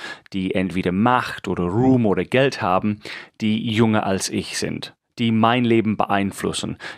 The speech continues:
die das Leben von uns alle beeinflussen. Leute, die etwas im Leben erreicht haben, wovon ich noch träume,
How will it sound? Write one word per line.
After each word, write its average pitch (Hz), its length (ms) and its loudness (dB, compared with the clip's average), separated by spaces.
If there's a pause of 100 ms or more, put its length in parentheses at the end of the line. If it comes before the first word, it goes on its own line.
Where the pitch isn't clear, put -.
die 110 60 -2
das 101 160 2
Leben 104 220 2
von 113 140 0
uns 123 240 -2
alle 160 240 2
beeinflussen. 90 840 -4 (460)
Leute, 135 600 4 (200)
die - 200 -6
etwas 120 340 0
im 107 140 2
Leben 101 240 2
erreicht 95 520 0
haben, 160 380 2 (300)
wovon 110 280 0
ich 101 140 -2
noch 98 180 -2
träume, 143 600 0